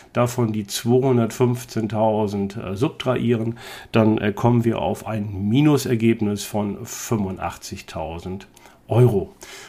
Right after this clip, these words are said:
Und wenn wir jetzt ausgehen von unseren zweiundachtzigtausend Euro laut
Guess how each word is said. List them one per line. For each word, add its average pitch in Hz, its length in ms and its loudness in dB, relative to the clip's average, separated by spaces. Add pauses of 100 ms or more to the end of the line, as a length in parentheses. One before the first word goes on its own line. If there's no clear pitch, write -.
(120)
Und 127 120 -4
wenn 143 160 4
wir 156 60 2
jetzt 156 200 -2
ausgehen 165 640 6
von 139 180 0
unseren 131 320 2
zweiundachtzigtausend 135 1300 2
Euro 131 380 4
laut 117 420 0